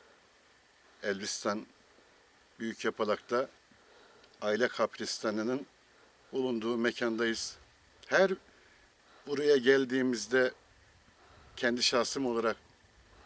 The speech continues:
ilk uğrak noktalarımdan bir tanesi aile mezarlığı, aile kabristanı. Burada kardeşim, bu tarafta babam, bu tarafta aile efratları,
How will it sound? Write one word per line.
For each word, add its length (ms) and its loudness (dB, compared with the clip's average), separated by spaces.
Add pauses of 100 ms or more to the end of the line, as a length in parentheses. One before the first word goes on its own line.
(160)
ilk 240 -10
uğrak 360 2
noktalarımdan 800 -2
bir 60 -12
tanesi 580 -2 (1700)
aile 280 2
mezarlığı, 600 0
aile 300 2
kabristanı. 800 -4 (840)
Burada 240 0
kardeşim, 720 0 (1700)
bu 80 -16
tarafta 500 -2
babam, 380 0 (1120)
bu 60 -10
tarafta 580 0
aile 300 -2
efratları, 640 -2